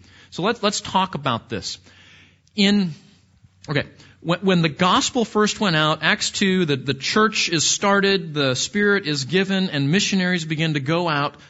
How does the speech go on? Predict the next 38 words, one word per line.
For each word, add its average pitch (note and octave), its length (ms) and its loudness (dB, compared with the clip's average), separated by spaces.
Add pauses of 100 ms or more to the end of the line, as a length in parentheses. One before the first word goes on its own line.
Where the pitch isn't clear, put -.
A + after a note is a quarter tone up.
taking F3+ 320 0
the D#3 80 -2
gospel D#3 400 -2
to C#3 80 -4
the C#3 120 -2
ends C#3 140 0
of B2+ 80 -6
the B2 80 -2
earth. F#2+ 220 -4
Okay, B2+ 200 -4
that, C#3 160 -2
that's D3+ 220 -4
the D3 80 -6
beginning C#3 420 0
of D#3+ 60 0
the C#3 80 -6
church. - 480 -8 (400)
And F#3+ 160 2
as F3 100 2
soon F4+ 320 2
as D#4 200 0
that G#3+ 220 0
happened, F#3 580 -2 (580)
there G#3+ 220 2
was G#3+ 420 0
a E3 200 0
group E3 680 0
of E3 380 0 (100)
Jewish F#3+ 600 2
people F3+ 480 0
that D#3 180 -2
said, F#3 360 0
"Yes, B3+ 720 0 (840)
Jesus. D4 760 2 (180)
Yes, C4 380 2
the A#3 120 -2
gospel. A3+ 640 2
Yes, G#3+ 580 2